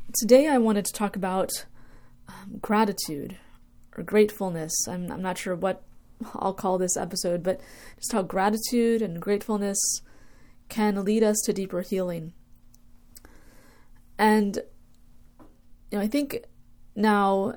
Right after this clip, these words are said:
as I record this, it's still pretty early in January, so <laughs> it's still the new year, and I think it can be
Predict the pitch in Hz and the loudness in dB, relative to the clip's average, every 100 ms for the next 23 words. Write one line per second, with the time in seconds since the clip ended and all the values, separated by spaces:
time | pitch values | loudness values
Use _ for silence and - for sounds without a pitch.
0 | - 185 208 247 226 226 302 208 202 190 | -4 0 4 4 4 2 4 4 2 0
1 | - 233 202 - - 240 208 180 185 175 | 2 2 2 -4 -2 4 4 4 2 -2
2 | 175 170 175 175 170 170 175 - - 196 | -4 -4 -4 -2 -2 0 -2 0 2 2
3 | 208 240 220 - 208 175 214 - 254 208 | 8 8 6 -4 -6 -2 0 4 4 4
4 | 196 196 180 170 - 196 208 254 254 247 | 2 0 2 0 -2 -2 0 0 0 -2
5 | 214 220 208 247 254 214 | -2 -4 0 0 2 0